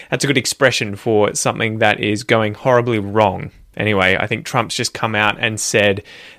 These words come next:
that the entire election is a fraud, it's fraudulent, blah, blah, blah. Biden thinks he's gonna win. Who knows what's gonna happen? I, pff, I, just hand me the popcorn, to be honest. Anyway,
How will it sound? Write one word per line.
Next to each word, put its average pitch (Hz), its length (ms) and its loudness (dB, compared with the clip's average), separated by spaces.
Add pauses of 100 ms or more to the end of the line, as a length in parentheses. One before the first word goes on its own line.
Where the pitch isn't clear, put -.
that 110 380 2
the 110 100 0
entire 104 380 2
election 101 400 0
is 92 80 -6
a 92 80 -8
fraud, 127 640 4
it's 117 220 -4
fraudulent, 117 680 0
blah, 107 180 2
blah, 104 140 2
blah. 110 400 2 (840)
Biden 127 480 2
thinks 131 240 -2
he's 127 140 0
gonna 127 180 2
win. 123 300 4
Who 175 180 4
knows 117 320 4
what's 101 160 -4
gonna 101 140 -8
happen? 98 440 -8 (140)
I, 104 220 0
pff, - 500 -12
I, 131 180 -16
just - 340 -6
hand 139 240 2
me 139 40 0
the 120 80 4
popcorn, 98 560 -4 (200)
to - 100 -10
be 110 120 4
honest. 101 460 -2 (880)
Anyway, 127 400 2